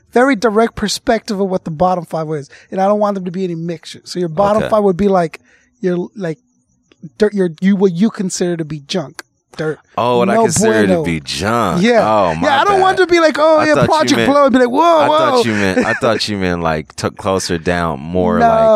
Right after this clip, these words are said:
Speaker 2: like,
Speaker 1: no,
Speaker 2: 'cause
Speaker 1: no.
Speaker 2: those top five set the mold, and then there's other ones then that then come in and they
Speaker 1: I
Speaker 2: added
Speaker 1: need,
Speaker 2: other
Speaker 1: like,
Speaker 2: things. But okay,
Speaker 1: You're bo-,
Speaker 2: okay,
Speaker 1: you're
Speaker 2: okay.
Speaker 1: garbage.
Speaker 2: Oh, garbage.
Speaker 1: You're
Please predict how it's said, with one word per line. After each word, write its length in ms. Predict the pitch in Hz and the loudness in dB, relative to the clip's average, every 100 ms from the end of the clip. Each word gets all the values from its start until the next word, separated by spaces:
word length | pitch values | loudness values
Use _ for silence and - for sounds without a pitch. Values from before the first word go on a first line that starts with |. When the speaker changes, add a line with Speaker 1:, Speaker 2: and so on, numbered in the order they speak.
| 202 | 4
Speaker 2:
like, 100 | 190 | 2
Speaker 1:
no, 220 | 185 185 | 2 2
Speaker 2:
'cause 100 | 175 165 | 2 0
Speaker 1:
no. 100 | 117 | 0
Speaker 2:
those 160 | 143 | -2
top 240 | 143 139 139 | -2 -2 -2
five 540 | 113 110 98 92 85 _ _ _ _ | 0 2 2 -2 -6 _ _ _ _
set 640 | - - - - 117 101 - | -14 -8 -6 -2 -2 -2 -4
the 80 | 85 | -6
mold, 560 | 90 95 95 90 78 | -2 0 2 0 -2
and 140 | 67 80 | -8 -8
then 140 | 85 | -8
there's 260 | 80 80 80 | -6 -6 -2
other 240 | 90 85 | -2 -2
ones 280 | 87 85 76 | -4 -6 -8
then 360 | 78 80 76 76 | -6 -6 -6 -10
that 240 | 67 - | -14 -12
then 220 | 71 69 | -12 -12
come 280 | 69 - 80 | -12 -12 -10
in 160 | 78 71 | -12 -12
and 100 | 73 | -8
they 40 | |
Speaker 1:
I 180 | 76 233 | -2 0
Speaker 2:
added 80 | 262 | 2
Speaker 1:
need, 200 | 269 262 | 0 0
Speaker 2:
other 60 | 240 | 0
Speaker 1:
like, 220 | 220 190 | 0 0
Speaker 2:
things. 420 | 82 73 69 67 - _ _ - - | -2 -6 -8 -12 -16 _ _ -20 -6
But 180 | 87 80 | -4 -2
okay, 360 | 101 - 98 - | -4 -4 -6 -4
Speaker 1:
You're 160 | 185 196 | -2 0
bo-, 80 | 175 | 0
Speaker 2:
okay, 220 | 73 60 | -4 -6
Speaker 1:
you're 100 | 202 | -6
Speaker 2:
okay. 80 | 160 | -2
Speaker 1:
garbage. 560 | 185 190 185 147 - - - _ | -2 -2 -2 -6 -10 -10 -12 _
Speaker 2:
Oh, 400 | 82 80 50 50 _ | -2 -2 -4 -10 _
garbage. 640 | - 71 87 80 53 50 | -8 -4 -2 -4 -8 -12
Speaker 1:
You're 100 | - | -10